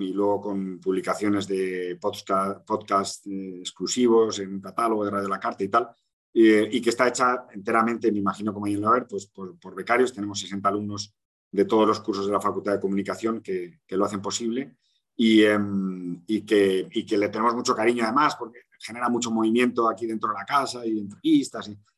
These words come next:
entonces yo creo que habrá muchísimas, eh, posibilidades de que hagamos, eh, cosas juntos y al-, y además, bueno, esto ya lo sabemos, a los,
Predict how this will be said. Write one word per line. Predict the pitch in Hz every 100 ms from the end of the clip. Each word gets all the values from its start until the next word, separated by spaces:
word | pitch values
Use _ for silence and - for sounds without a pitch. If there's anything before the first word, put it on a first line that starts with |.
| _ -
entonces | 98 120
yo | 123
creo | 120 123
que | 120
habrá | 113 120 110 107 _ _ _ 107
muchísimas, | 113 120 120 123 117 110 113
eh, | 107 104 101 95 - _
posibilidades | - 113 110 110 113 120 120 120
de | 117
que |
hagamos, | 110 110 113 107 104
eh, | 101 101
cosas | 113 117 110
juntos | 123 117 135
y | 120
al-, | 104 104
y | 101
además, | 98 117 117 - _ _ -
bueno, | 107 95
esto | - 101
ya | 104
lo | 101
sabemos, | 101 104 107 107 - _ _ -
a | 95
los, | 98 92 - -